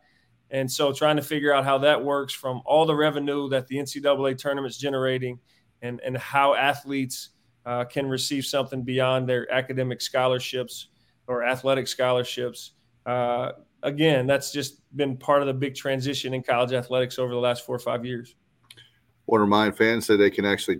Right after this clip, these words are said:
Speaker 2: uh, if you're tuning in tonight on Facebook, Twitter, YouTube, you can actually submit your questions. In fact, we have one from Bubba,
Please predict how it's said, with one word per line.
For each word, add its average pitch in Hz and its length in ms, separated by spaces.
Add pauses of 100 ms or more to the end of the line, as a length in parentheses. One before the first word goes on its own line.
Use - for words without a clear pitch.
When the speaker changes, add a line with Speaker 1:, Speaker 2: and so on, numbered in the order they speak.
Speaker 2:
uh, 87 280
if 80 100
you're 98 80
tuning 110 320
in 101 140
tonight 107 340
on 90 160
Facebook, 110 520 (420)
Twitter, 110 260
YouTube, 113 580
you 107 80
can 104 120
actually 90 580
submit 98 380
your 95 80
questions. 110 480
In 85 80
fact, 101 320
we 98 100
have 95 140
one 104 180
from 95 140
Bubba, 107 340